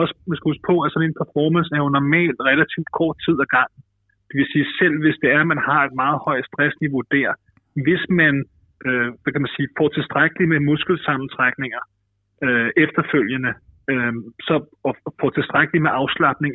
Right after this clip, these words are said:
efterfølgende, så, så er det ikke så svært, kan man sige, at, at, at, at kompensere for den her relativt kortvarige, men dog høje belastning. Det,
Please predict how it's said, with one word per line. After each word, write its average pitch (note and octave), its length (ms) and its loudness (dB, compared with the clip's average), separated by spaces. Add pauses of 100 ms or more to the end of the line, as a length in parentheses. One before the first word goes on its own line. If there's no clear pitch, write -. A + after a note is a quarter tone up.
efterfølgende, C3+ 640 -2
så, - 60 -2 (580)
så - 80 -8
er D#3 60 2
det D#3 120 6
ikke D#3+ 160 -2
så G3 60 0 (100)
svært, D#3 380 2
kan D3 120 -4
man B2+ 140 -8
sige, C#3+ 180 0
at, C3 60 -6 (160)
at, B2+ 80 -4 (120)
at, D#3 40 -6 (320)
at B2+ 60 -2 (600)
kompensere D3 600 0
for C#3 160 0
den C3+ 160 2
her C3+ 120 4 (240)
relativt D#3 380 2 (100)
kortvarige, D3+ 640 2
men B2 80 -6 (140)
dog D3+ 120 2 (560)
høje B2+ 260 0
belastning. A#2+ 440 -4 (440)
Det, C3 100 2